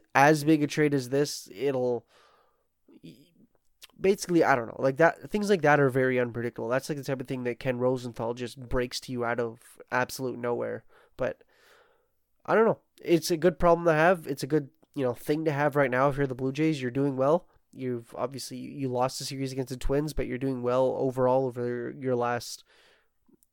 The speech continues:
two or three series or even four series. I think it's a good thing to have. You have your D H as your catcher. You have your catcher who's also doing well, who can also catch and do well defensively.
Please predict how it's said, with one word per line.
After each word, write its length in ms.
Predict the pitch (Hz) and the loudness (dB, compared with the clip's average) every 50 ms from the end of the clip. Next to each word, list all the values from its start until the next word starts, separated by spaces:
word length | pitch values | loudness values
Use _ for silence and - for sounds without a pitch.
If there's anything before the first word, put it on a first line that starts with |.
| _ _ _ _ _ | _ _ _ _ _
two 200 | - - 151 143 | -6 -4 0 0
or 100 | 139 135 | 0 0
three 220 | - - 135 131 127 | -2 -4 -8 -8 -8
series 540 | - - 139 139 143 156 180 190 175 147 | -6 -6 -4 -2 -2 -2 -2 -4 -4 -4
or 240 | 135 123 127 127 123 | -4 -4 -4 -4 -6
even 180 | 131 127 123 117 | -6 -6 -8 -8
four 240 | - - 135 139 139 | -4 -2 -2 -2 -2
series. 460 | - - 170 170 175 190 185 - - _ _ _ _ _ _ _ _ _ _ _ _ _ _ _ _ - | -2 -2 -2 -2 -2 -2 -4 -8 -12 _ _ _ _ _ _ _ _ _ _ _ _ _ _ _ _ -8
I 140 | - - 139 | -4 0 0
think 100 | 165 180 | 0 2
it's 100 | 180 165 | 0 0
a 40 | 151 | 0
good 140 | 156 160 156 | 0 0 0
thing 120 | 165 156 | -2 -4
to 60 | 151 | -2
have. 240 | 156 160 147 120 - | 0 0 0 -2 -2
You 100 | 117 123 | -4 -4
have 100 | 127 123 | -4 -4
your 100 | 127 123 | -4 -6
D 200 | 123 135 135 135 | -4 -4 -4 -2
H 220 | 135 139 135 - 139 | -4 -4 -6 -6 -8
as 120 | 127 120 | -8 -8
your 100 | 127 117 | -8 -6
catcher. 480 | - 147 147 151 - - 185 185 180 - _ _ _ _ _ _ | 0 0 0 0 0 0 -4 -4 -4 -8 _ _ _ _ _ _
You 100 | - 127 | -6 -4
have 140 | 127 127 120 | -4 -2 -2
your 100 | 123 120 | -4 -4
catcher 340 | - 135 147 139 - 147 143 | 0 0 0 2 2 2 0
who's 140 | 135 127 127 | 0 0 -4
also 380 | - - 127 127 123 - 160 | 0 0 2 2 2 0 -2
doing 260 | 147 127 147 151 156 151 | -2 0 2 2 2 4
well, 320 | 156 156 160 180 196 - - | 6 6 6 4 2 0 -6
who 100 | - 131 | -12 -8
can 160 | - 143 131 | -6 -4 -2
also 420 | 127 127 - - 131 123 117 117 - - - _ _ _ _ | -2 -2 -2 -2 -4 -4 -4 -6 -10 -16 -20 _ _ _ _
catch 380 | - - 131 131 139 - - - | -8 -4 -2 -2 -2 -2 -4 -6
and 140 | 127 123 120 | -8 -8 -8
do 120 | - 123 | -8 -6
well 200 | 123 127 127 127 | -4 -2 -2 -2
defensively. 760 | 127 - 131 127 143 143 143 143 156 151 151 165 180 185 180 | -2 -4 -4 -2 -2 -2 -2 -2 -4 -4 -2 -2 -2 -2 -4